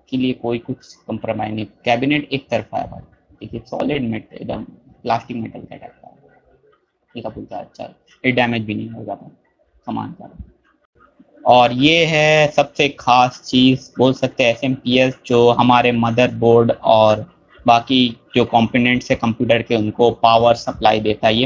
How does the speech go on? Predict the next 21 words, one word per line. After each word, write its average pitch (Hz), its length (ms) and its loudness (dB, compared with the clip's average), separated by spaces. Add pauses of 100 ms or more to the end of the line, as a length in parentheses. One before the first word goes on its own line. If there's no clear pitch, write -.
power 131 200 4 (400)
supplier 123 600 2
है 127 160 2 (440)
एसएमपीएस 120 760 0 (380)
gigabyte 120 480 4
की 127 100 -2
तरफ 110 280 0
से 110 180 2
है, 110 200 -2 (640)
बहुत 113 320 4
अच्छा 117 340 2 (480)
है, 113 220 2
देख 110 160 -4
सकते 117 240 -4
हैं 113 100 0
बहुत 113 160 4
अच्छा 113 240 0
है। 113 80 4
देखिए 110 240 -4
एट, 110 240 -2 (120)
एट 123 300 0